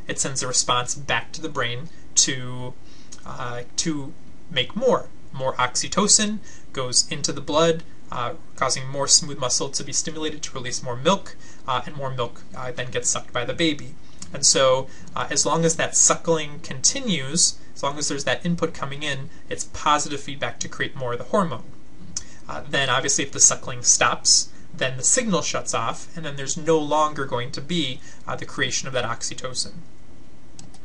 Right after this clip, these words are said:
Now for negative feedback, this is usually in response to, this is gonna be in response to some change. Uh, so something, uh, something we need to return back to a normal condition.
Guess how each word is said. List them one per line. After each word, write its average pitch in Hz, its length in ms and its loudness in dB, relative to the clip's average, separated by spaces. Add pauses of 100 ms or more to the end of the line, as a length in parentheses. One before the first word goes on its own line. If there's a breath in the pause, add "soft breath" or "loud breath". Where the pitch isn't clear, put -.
(960 loud breath)
Now 139 160 4
for - 160 -2
negative 180 460 2
feedback, 127 640 -2
this 170 120 2
is 165 140 2
usually 160 340 2
in 151 120 -6
response 139 540 4
to, 131 580 2 (100)
this 160 100 -6
is 156 100 -2
gonna 175 120 0
be 170 160 0
in 147 80 -6
response 135 400 0
to 143 100 -2
some 131 240 4
change. - 600 -2
Uh, 139 80 -6
so - 160 2
something, 131 640 0 (220)
uh, 170 220 -6 (500)
something 156 640 0 (140)
we 160 100 -2
need 156 120 -2
to 147 80 -4
return 156 400 -2
back 120 240 0
to 139 120 -4
a 127 40 -6
normal 123 280 -4
condition. 143 520 -2